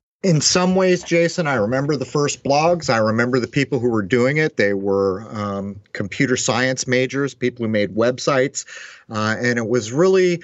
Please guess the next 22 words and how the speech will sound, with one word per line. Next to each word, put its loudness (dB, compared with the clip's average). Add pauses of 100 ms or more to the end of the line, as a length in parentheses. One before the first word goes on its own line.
(240)
the 0
precursor -2
to -4
what 0
social 0
media 0
would -2
become. -6
But -2
in -2
those 2
days, 0
the -4
weblog 0
was 0
almost -2
like 0
your -2
own -4
private -2
social -4
media, -2